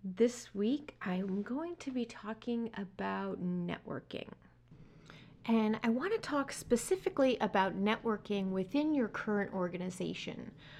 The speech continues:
I think that while we have been in quarantine and working from home,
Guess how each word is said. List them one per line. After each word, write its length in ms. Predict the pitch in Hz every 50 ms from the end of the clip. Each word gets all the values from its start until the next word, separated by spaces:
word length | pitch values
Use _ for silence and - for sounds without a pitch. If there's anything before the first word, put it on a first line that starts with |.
| - -
I 100 | - 196
think 380 | 202 - - 240 240 233 233 - -
that 420 | 190 196 190 190 190 - - - - - - - - - -
while 360 | - 190 196 196 196 190 190
we 220 | 190 185 214 220 214
have 380 | 180 185 208 202 190 185 -
been 460 | - 196 190 190 190 185 185 185 185
in 440 | 185 - - 202 196 190 190 185 185
quarantine 800 | 180 - - 269 285 294 285 285 277 254 - - 277 269 254 233
and 120 | 214 202
working 320 | 202 214 208 - 208 202 202
from 220 | - 202 202 196
home, 560 | 180 - - 262 247 247 247 240 240 247 240